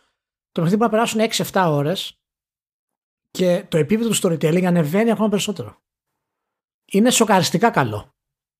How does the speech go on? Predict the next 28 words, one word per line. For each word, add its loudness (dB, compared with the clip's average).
ε, -8
για 0
αυτό 0
που -6
θέλει 2
να 0
περάσει 2
και -2
αυτό -4
που -6
θέλει -2
να -6
κάνει, -8
έτσι. -10
Δεν 4
έχει 0
πουθενά, -2
μάνο, 2
τράβηγμα, -2
δεν 0
έχει -4
έκταση. -2
Είναι, 0
είναι 0
ένα -2
σφιχτοδεμένο 2
storytelling 0
παιχνίδι. -6